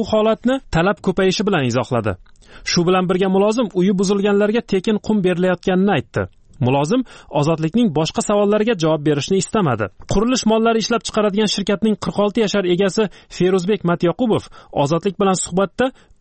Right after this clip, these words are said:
uyi buzilganlarga tekin qum tarqatishga majburlanganidan shikoyat qildi. Hokimiyatdan telefon qilib soliq solishdi.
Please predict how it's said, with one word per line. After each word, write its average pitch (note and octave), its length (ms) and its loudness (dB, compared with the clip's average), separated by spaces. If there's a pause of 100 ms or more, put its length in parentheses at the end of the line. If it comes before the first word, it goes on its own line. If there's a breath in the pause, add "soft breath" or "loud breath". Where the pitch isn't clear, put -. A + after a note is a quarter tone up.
uyi G#3+ 220 2
buzilganlarga G3+ 640 0 (100)
tekin G#3 240 0 (140)
qum A#3 120 0 (100)
tarqatishga F#3+ 540 -2
majburlanganidan E3+ 840 0
shikoyat G3 420 0
qildi. G#2+ 200 -2 (420 loud breath)
Hokimiyatdan B3+ 520 0
telefon A3 420 0
qilib A3 240 0
soliq F#3 280 0
solishdi. B2 360 -2